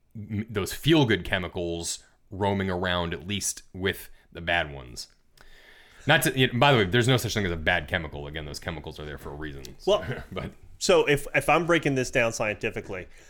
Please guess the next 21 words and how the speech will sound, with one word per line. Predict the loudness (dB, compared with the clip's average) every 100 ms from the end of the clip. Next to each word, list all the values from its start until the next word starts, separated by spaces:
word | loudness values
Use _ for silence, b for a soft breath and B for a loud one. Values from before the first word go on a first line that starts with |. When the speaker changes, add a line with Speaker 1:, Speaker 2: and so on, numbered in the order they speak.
| b b b -8 2
Speaker 2:
I | 4 4
believe | 0 -4 -2 0 0 -2 -6 -6
the | -4
reason | 0 0 0 0
why | 0 0 0
the | -2 -6
essential | -6 -4 -4 -2 -2
oils | -2 -4 -6 -6
worked | -4 -2 -2
well | 0 0
for | -4
me | -6 -6 -8 -12 b b b b b b _ _ _ _ _ _ _ _ _ -6
is | -2
because | 0 2 0
my | 2 2 2
brain | 2 4 2 0
was | -2 -4 -4
releasing | -6 -2 0 0 0 -2 -2
those | -4 -6
stress | -8 -4 -4 -4
hormones | -4 -2 -2 -4 -6 -12